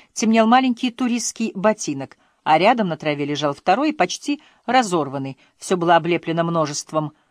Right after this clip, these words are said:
намокших белых перьев. Войдя, наконец, в круг, Ханкин занялся обычным предварительным осмотром места преступления. Останавливаясь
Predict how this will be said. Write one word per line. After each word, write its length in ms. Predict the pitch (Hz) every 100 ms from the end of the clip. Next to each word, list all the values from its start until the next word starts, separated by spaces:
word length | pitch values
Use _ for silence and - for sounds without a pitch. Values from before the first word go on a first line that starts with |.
| _ -
намокших 540 | 170 165 151 - 170
белых 320 | 156 170 180
перьев. 480 | - 165 120 123 _ _ _ _ _ _ -
Войдя, 340 | 160 160 160
наконец, 440 | 156 160 151 151
в 20 | -
круг, 320 | 170 156 - _
Ханкин 400 | - 170 156 160
занялся 480 | 156 160 156 - 165
обычным 540 | - 151 175 - 214 208
предварительным 720 | - 170 160 160 151 165 156
осмотром 440 | 143 160 151 170
места 280 | 165 156 180
преступления. 720 | 185 175 196 175 139 135 127 - - -
Останавливаясь 800 | - 165 185 175 165 160 165 -